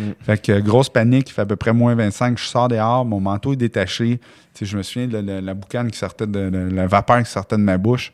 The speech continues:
J'appelle le courtier, téléphone à flip dans ce temps-là. Fait que là, je dis, « Il me semble que c'est Alexandre, ton nom. Alexandre, euh, faut que tu me donnes le nom du gars qui essayait d'acheter en même temps que moi s'il y a six mois. » «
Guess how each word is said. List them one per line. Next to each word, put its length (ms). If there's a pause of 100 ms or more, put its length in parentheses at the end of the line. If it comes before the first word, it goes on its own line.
(360)
J'appelle 360
le 80
courtier, 480 (120)
téléphone 360
à 60
flip 300
dans 160
ce 80
temps-là. 320 (460)
Fait 80
que 80
là, 80
je 80
dis, « 300
Il 40
me 60 (160)
semble 140
que 40
c'est 60
Alexandre, 440
ton 80
nom. 60
Alexandre, 560 (480)
euh, 220
faut 140
que 60
tu 60
me 60
donnes 180
le 80
nom 220
du 160
gars 220
qui 140
essayait 360
d'acheter 300
en 60
même 180
temps 160
que 60
moi 300
s'il 300
y 80
a 80
six 240
mois. » « 400